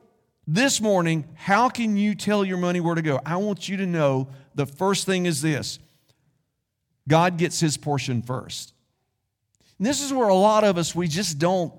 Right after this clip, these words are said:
we just don't do that. Even when Rhonda and I were in debt up to our eyeballs, well, it was probably <laughs> above our eyeballs, because we owed a whole lot more than we brought in. I mean, a lot more.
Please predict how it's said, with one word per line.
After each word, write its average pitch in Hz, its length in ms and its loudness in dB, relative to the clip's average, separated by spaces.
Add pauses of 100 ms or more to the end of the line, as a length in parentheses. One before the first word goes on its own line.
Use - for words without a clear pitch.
(100)
we 151 200 0
just 147 260 -6
don't 151 280 -2
do 139 200 0
that. 101 300 -4 (420)
Even 262 320 0
when 240 160 0
Rhonda 202 260 0
and 196 100 0
I 185 140 2
were 175 180 2
in 165 100 0
debt 180 200 6
up 175 160 2
to - 180 0
our 156 220 2
eyeballs, 131 720 0
well, 131 240 -2
it 147 80 -4
was 127 180 -6
probably 131 500 -4
<laughs> - 40 -10
above 127 340 0
our 131 180 2
eyeballs, 131 640 0 (260)
because 165 280 0
we 220 220 2
owed 196 280 4
a 151 80 6
whole 214 440 6
lot 202 200 4
more 185 280 4
than 156 160 0
we 175 120 0
brought 160 340 2
in. 117 400 -2
I 165 100 2
mean, 165 360 0
a 151 100 2
lot 160 340 4
more. 131 360 0